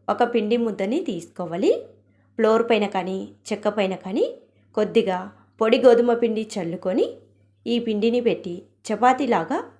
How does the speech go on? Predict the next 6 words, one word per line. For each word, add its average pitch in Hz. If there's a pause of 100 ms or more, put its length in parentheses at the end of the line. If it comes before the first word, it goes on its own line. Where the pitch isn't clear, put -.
(260)
పల్చగా 190
రుద్దుకోవాలి. 190 (420)
ఎక్కువ 370 (140)
పల్చగా 226 (100)
లేకుండా, 196 (340)
మరి 226